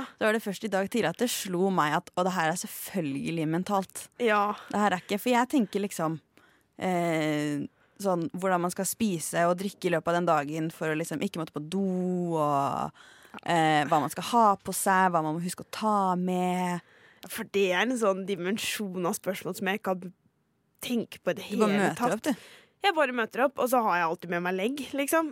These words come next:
Speaker 2: Ehm, men det har jo også fått meg til å gå på noen blemmer. Ikke
Speaker 1: Ja.
Speaker 2: blemmer, men at man har liksom feil bekledning, så blir det feil temperatur.
Speaker 1: Mhm.
Speaker 2: Feil sko er i hvert fall ille.
Speaker 1: Ja,
Speaker 2: Det, ja.
Speaker 1: sko, ehm,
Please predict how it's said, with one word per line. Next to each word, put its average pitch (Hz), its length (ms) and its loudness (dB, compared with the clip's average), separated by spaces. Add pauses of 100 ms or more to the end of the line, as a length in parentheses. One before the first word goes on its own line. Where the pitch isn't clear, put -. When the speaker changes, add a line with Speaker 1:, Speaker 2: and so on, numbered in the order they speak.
Speaker 2:
Ehm, 233 680 2
men 233 420 -2
det 226 180 2
har 214 160 2
jo 262 200 6
også 208 340 -2
fått 180 160 -6
meg 180 160 -4
til 202 80 -2
å 202 60 -4
gå 208 120 2
på 185 120 -8
noen 202 240 -2
blemmer. 220 440 -2 (540)
Ikke 170 140 -4
Speaker 1:
Ja. 208 120 0
Speaker 2:
blemmer, 180 380 -4 (140)
men 262 160 0
at 247 120 0
man 247 180 0
har 185 280 2
liksom 190 260 -8
feil 240 440 -2
bekledning, 175 920 -6
så - 140 -14
blir 226 140 0
det 233 100 -2
feil 214 240 -2
temperatur. 202 960 -6 (320)
Speaker 1:
Mhm. 202 340 -2
Speaker 2:
Feil 269 220 0
sko 285 680 4
er 302 80 4
i 233 40 -2
hvert 202 200 -4
fall 208 200 2
ille. 262 380 2 (100)
Speaker 1:
Ja, 247 180 2
Speaker 2:
Det, 240 380 0
ja. 214 140 4
Speaker 1:
sko, 302 360 4 (340)
ehm, 220 880 4